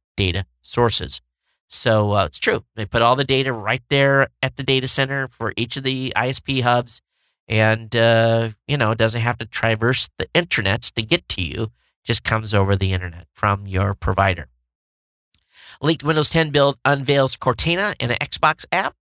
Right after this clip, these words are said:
So if you're following what's going on with Windows ten,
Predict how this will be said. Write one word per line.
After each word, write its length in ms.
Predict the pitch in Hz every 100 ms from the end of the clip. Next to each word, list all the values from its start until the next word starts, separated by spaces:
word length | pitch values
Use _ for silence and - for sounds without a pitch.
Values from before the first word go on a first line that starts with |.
| -
So 380 | - 147 139 139
if 180 | 135
you're 200 | 139 139
following 380 | 135 151 151 151
what's 140 | 147 -
going 280 | 156 147
on 220 | 147 139 131
with 200 | 131 139
Windows 280 | 139 135
ten, 340 | - 190 226